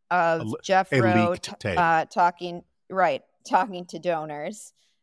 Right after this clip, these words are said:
Speaker 1: Um, and he tells the donors of Vivek Ramaswamy, "Everything you read about him is from us.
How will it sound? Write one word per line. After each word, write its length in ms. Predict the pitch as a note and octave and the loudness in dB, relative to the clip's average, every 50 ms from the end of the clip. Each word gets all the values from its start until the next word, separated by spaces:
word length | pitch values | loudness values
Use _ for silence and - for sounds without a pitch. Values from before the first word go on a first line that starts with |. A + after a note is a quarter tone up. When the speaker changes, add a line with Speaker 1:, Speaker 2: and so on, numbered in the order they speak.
| _ - | _ -4
Speaker 1:
Um, 360 | - F#3 F#3 F3+ F3 F3 F3 - | -2 0 2 2 0 -2 -2 -6
and 420 | F#3 F#3 F3+ F#3 F#3 F3+ F3+ F3+ F3+ | -4 -2 -2 -2 -2 -4 -6 -8 -10
he 220 | - - G#3 G#3+ | -10 -10 -10 -8
tells 420 | G#3+ - - F#3+ F#3+ F#3 F#3 F#3 F#3 | -6 2 4 4 6 6 4 0 -4
the 120 | F3+ F3+ | -8 -6
donors 640 | E3+ E3+ E3 E3 E3 D#3+ D#3 D#3 D#3+ E3+ - - _ _ _ _ _ _ _ _ _ _ _ _ _ - | -2 -2 -2 -2 -2 -4 -6 -8 -10 -10 -12 -16 _ _ _ _ _ _ _ _ _ _ _ _ _ 4
of 520 | G3 G3 F#3+ F#3 F3+ F3 F3 F3 F3+ - _ _ _ _ _ _ _ _ _ _ _ _ _ - F#3 | 4 6 6 4 2 2 -2 -4 -10 -14 _ _ _ _ _ _ _ _ _ _ _ _ _ -12 -4
Vivek 460 | F3+ F#3+ F#3 F#3 F#3 F3+ F3+ F3+ - | -2 -2 2 4 4 4 4 2 -6
Ramaswamy, 840 | - D#3+ F3+ F3+ F3 E3+ E3 - - E3 E3 D#3 D3+ D#3 D#3+ E3+ - _ _ _ _ _ - | -6 -4 -2 -2 -2 -4 -6 -10 -8 -6 -6 -6 -6 -8 -12 -16 -18 _ _ _ _ _ 2
"Everything 500 | G3 A3+ A#3 C4 C#4+ C#4 - C#4 C4+ C4 | 2 2 2 2 -6 -6 -6 -6 -6 -4
you 140 | B3+ B3 A3 | -4 -6 -6
read 220 | G#3+ A3+ A#3 G#3+ | -6 -4 -2 -2
about 320 | G#3+ F3+ G3 F#3 F3 F3+ | 0 2 4 4 4 2
him 240 | F#3+ F#3 F3 F3 F3 | 0 -2 -4 -4 -8
is 160 | E3+ E3 - | -8 -10 -10
from 260 | - - F3 E3 D#3+ - | -10 -8 -8 -8 -8 -2
us. 440 | - D#3+ C#3+ F2+ - - - - - | 0 0 0 0 -2 -8 -14 -18 -16